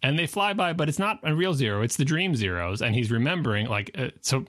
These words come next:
when do you, w-, at what time period do you think this dream is taking place? I peg it as long after his wife has died,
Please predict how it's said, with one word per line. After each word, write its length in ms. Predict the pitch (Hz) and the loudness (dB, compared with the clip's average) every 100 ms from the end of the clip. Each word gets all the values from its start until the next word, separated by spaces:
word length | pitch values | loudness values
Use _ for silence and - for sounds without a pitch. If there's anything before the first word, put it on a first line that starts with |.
| _ - - - - | _ -20 -20 -6 0
when 240 | 156 226 | 2 2
do 80 | 214 | -2
you, 100 | - | -2
w-, 240 | 127 143 - | -4 -2 0
at 140 | 147 | 0
what 180 | 196 - | 0 -4
time 320 | - 170 156 | -2 0 2
period 360 | - 127 107 104 | 0 0 0 0
do 80 | 104 | 0
you 60 | |
think 200 | 110 107 | 0 0
this 140 | 107 92 | -2 0
dream 240 | 104 95 | 0 0
is 60 | - | -2
taking 260 | 98 92 | -2 -2
place? 240 | 92 90 - | -4 -6 -4
I 180 | 139 | -4
peg 320 | - - 139 135 | -2 -2 -2 -2
it 120 | 123 | -2
as 400 | 107 98 98 - - - - - - _ _ _ _ - | -4 -2 -4 -8 -16 -20 -20 -20 -20 _ _ _ _ -2
long 280 | 156 247 | 0 0
after 240 | 208 165 131 | -2 -2 -2
his 120 | 104 | 0
wife 240 | 104 95 | -2 -2
has 140 | 101 - | -6 -4
died, 340 | 85 78 82 | -4 -4 -8